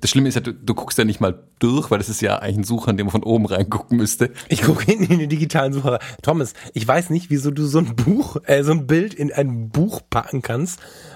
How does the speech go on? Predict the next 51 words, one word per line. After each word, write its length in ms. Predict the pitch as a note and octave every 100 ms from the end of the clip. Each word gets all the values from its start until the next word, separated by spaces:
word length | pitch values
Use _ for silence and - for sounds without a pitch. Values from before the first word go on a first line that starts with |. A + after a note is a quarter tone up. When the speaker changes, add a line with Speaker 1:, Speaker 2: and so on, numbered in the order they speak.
| -
Speaker 2:
was 180 | C3+ D3
im 100 | C3+
deutschsprachigen 680 | C#3+ F3+ - D3 C#3+ C3+
Raum 220 | A2+ C#3
verlegt 540 | F3 A#2 A#2+ C3+ F3 -
wird 160 | D3
und 80 | C#3+
demnächst 460 | B2 C3 C3+ D#3 -
in 160 | D3+
den 240 | B2+ C3 A#2
Bücherregalen 600 | E3 C#3 A2+ A#2 F#2 G#2+
steht. 200 | - G#2 - -
Da 120 | - A2
ist 200 | E3 -
der 120 | F#2+
Falk, 440 | - C#3 F3+ G#3+
der 120 | B2+
hat 80 | A2+
mindestens 800 | C3+ D3+ F#3 G#3 G#3 - F3 -
zwei 400 | - - A#2+ E3
Promille, 720 | F3+ - C3+ C3 D#3 C3 F3+ B3+ _ - - - - -
hat 200 | C#3+ B2+
sein, 340 | C#3+ C#3+ C#3+
seinen 340 | - C3+ C3+ C3+
Pullover 380 | C#3 D3+ A#3 G#3+
vom 200 | C3+ C3
Leib 240 | C3 -
gerissen 320 | B2 D3 D#3+
und 80 | C3
sitzt 180 | E3+ D#3
im 160 | C#3
knuddeligen 640 | - C#3+ G3 G#3 G3+ F#3+ F3+
T-Shirt, 680 | - G#3+ - B2+ E3 F3+ - - -
betrunken, 1000 | A#2+ E3+ - - E3 D4 - - D3 D4+ - _ -
<laughs> 300 | - - E3
mit 40 | E3+
einer 180 | D#3+ D3
Kamera 400 | - A3+ D#3 C3+
in 80 |
der 60 | B2+
Hand, 100 | C#3
das 80 | A#2
kann 100 | C3
man 80 | B2
alles 160 | B2+
nicht 100 | A#2
sehen, 160 | A#2 C3+
aber 160 | G#2+
ich 160 | - -
weiß 300 | A2+ D3+ -
das, 320 | G#2 C3+ -